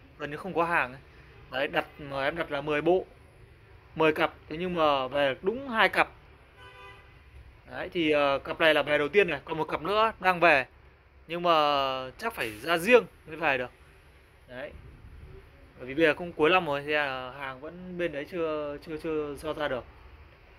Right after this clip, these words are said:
Nên là chắc là phải, phải, ờ, sang năm các bạn, đầu năm, tầm khoảng tháng, ờ, tháng, ờm, ba, tháng ba dương lịch thì là, là bắt đầu hàng mới về được. Còn hiện tại thì là còn đúng một cặp này. Đấy, cặp này về đầu tiên thì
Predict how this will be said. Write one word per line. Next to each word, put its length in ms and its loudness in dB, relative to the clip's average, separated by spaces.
Nên 140 -6
là 80 -4
chắc 140 -2
là 80 4
phải, 160 -4
phải, 260 -8
ờ, 460 -6
sang 220 -4
năm 180 2
các 60 2
bạn, 200 2
đầu 160 -4
năm, 140 0
tầm 200 -10
khoảng 140 -10
tháng, 180 -8
ờ, 380 2
tháng, 180 -16
ờm, 440 -8
ba, 340 6
tháng 120 -20
ba 200 -4
dương 220 -12
lịch 120 -10
thì 120 -14
là, 80 -16
là 380 -18
bắt 100 -20
đầu 100 -10
hàng 180 -10
mới 100 -10
về 220 -4
được. 120 -8
Còn 120 -8
hiện 160 -8
tại 240 -2
thì 100 -6
là 120 -8
còn 200 -10
đúng 140 -6
một 120 4
cặp 140 0
này. 120 -4
Đấy, 240 -12
cặp 120 -12
này 100 -4
về 140 -2
đầu 100 -2
tiên 300 4
thì 200 -12